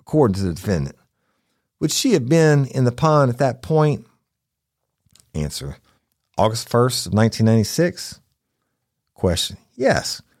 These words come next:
Would she still have been in the pond on that day? Answer, no, no. Question, and you were aware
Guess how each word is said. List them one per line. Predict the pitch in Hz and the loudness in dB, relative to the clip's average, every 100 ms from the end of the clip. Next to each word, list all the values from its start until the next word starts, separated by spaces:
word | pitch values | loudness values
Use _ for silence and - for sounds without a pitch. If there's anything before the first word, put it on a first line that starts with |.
| _ _ - | _ _ -6
Would | 131 | -4
she | - | 0
still | 196 - 220 190 | -2 2 2 4
have | 151 | 4
been | 190 170 | 4 4
in | 131 | 2
the | |
pond | 120 175 147 107 104 113 - _ _ | 0 0 4 4 2 0 -6 _ _
on | 139 147 139 | 2 4 4
that | 139 131 131 | 4 2 2
day? | 214 - - _ _ _ _ _ | 0 0 -12 _ _ _ _ _
Answer, | - 80 - - - - | -6 -6 -6 -14 -16 -6
no, | 85 71 65 - _ _ | -4 -4 -6 -16 _ _
no. | 87 78 69 60 - _ _ _ _ _ _ _ _ _ _ | -6 -4 -4 -8 -16 _ _ _ _ _ _ _ _ _ _
Question, | - 78 - - _ _ _ _ _ _ _ _ _ | -4 -4 -6 -12 _ _ _ _ _ _ _ _ _
and | 214 208 190 170 - _ _ - | 2 4 4 2 -4 _ _ -2
you | 294 | 2
were | 311 147 | 4 4
aware | 135 151 151 143 135 | 6 6 6 4 0